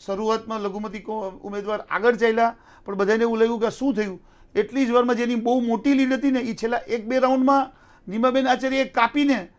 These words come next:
બહુ મોટી સરસાઈથી જીતી ગયા. એટલે આ, અને એની પહેલાના, અ, પાંચ વર્ષ પહેલા પણ આવું જ કંઈક બન્યું હતું. એટલે લઘુમતી ઉમેદવારને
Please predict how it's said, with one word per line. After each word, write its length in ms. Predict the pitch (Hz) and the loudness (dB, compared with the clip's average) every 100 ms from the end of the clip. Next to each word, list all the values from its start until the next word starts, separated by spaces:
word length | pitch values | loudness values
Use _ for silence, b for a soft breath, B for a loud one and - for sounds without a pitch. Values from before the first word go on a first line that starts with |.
| b b _ | b b _
બહુ 120 | 269 | 2
મોટી 240 | 285 285 277 | 2 2 2
સરસાઈથી 380 | 262 226 247 | 2 2 0
જીતી 260 | 208 196 208 | -2 -6 -8
ગયા. 200 | 175 160 143 b b b | -8 -10 -12 b b b
એટલે 200 | 202 262 | 0 0
આ, 220 | - 196 - | 0 -4 -4
અને 140 | 240 247 | -6 -6
એની 240 | 233 254 | -4 -4
પહેલાના, 380 | 262 247 269 285 | 0 0 2 0
અ, 340 | 277 254 240 233 190 | 2 2 2 -4 -4
પાંચ 220 | 233 247 | -4 -2
વર્ષ 220 | 262 262 | -6 -6
પહેલા 180 | 233 262 | -2 0
પણ 120 | 269 | 0
આવું 260 | 285 220 262 | -2 -4 -6
જ 60 | 214 | -2
કંઈક 200 | 262 208 | -2 -2
બન્યું 220 | 214 196 | -8 -8
હતું. 220 | 175 - b b | -12 -18 b b
એટલે 300 | 208 226 277 285 | -10 2 2 2
લઘુમતી 640 | 190 180 170 233 262 285 - | -2 -6 -4 -2 0 -2 -4
ઉમેદવારને 760 | 226 240 233 262 247 269 285 | -6 -6 0 -2 0 -2 -4